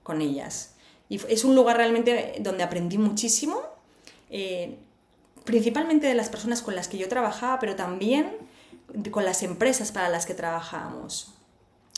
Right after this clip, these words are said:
Súper abiertas a, a, bueno, a que realmente, eh, entráramos en procesos de transformación muy potentes.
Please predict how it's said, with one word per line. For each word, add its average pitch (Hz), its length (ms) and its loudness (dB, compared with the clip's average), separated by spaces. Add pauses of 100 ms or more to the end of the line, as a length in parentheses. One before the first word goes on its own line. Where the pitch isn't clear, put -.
Súper 220 340 0
abiertas 214 800 0
a, 190 680 -6
a, 190 60 -6
bueno, 226 320 -2
a 214 80 -8
que 185 100 -6
realmente, 214 720 0
eh, 185 160 -8
entráramos 190 520 -2
en 208 100 -2
procesos 190 420 -6
de 220 80 0
transformación 196 880 -4
muy 185 440 -6
potentes. 170 760 -4